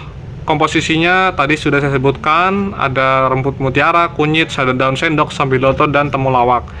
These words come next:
Aturan pakai tiga kali dua kapsul per hari, diproduksi oleh U D Ramasari, Sukoharjo, Indonesia.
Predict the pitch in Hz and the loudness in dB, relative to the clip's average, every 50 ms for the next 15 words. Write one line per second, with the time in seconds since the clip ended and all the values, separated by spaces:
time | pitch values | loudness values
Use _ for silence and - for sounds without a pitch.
0 | - - - - - - - - - - - 156 - 160 160 156 151 - 160 156 | -14 -14 -14 -14 -14 -14 -12 -12 -10 -6 -6 -4 0 0 0 0 0 0 -2 -2
1 | - - 175 190 196 190 - - 147 151 147 - 151 147 151 143 147 147 143 - | 0 0 0 2 0 0 0 0 -2 0 0 0 0 0 0 0 0 0 2 2
2 | 147 139 - - 160 151 - 143 143 131 135 135 135 156 185 196 202 156 156 139 | 0 0 0 -2 -2 -2 0 -2 0 0 0 0 2 2 2 2 2 0 0 0
3 | - 143 139 143 139 139 170 175 151 156 156 160 170 180 185 180 - - - - | 0 2 2 2 2 2 2 2 2 4 2 2 2 2 0 -2 -4 -6 -6 -6
4 | - - - 151 147 147 156 156 147 147 156 156 151 147 147 143 - 147 156 160 | -4 0 0 2 2 2 2 2 0 0 0 0 2 2 0 2 2 0 2 4
5 | 175 175 165 165 160 131 - 151 143 143 143 156 156 147 147 139 131 131 131 127 | 2 2 2 0 -2 -2 0 0 0 0 0 0 0 0 0 0 0 0 0 0
6 | - - 139 123 117 | 0 0 0 0 0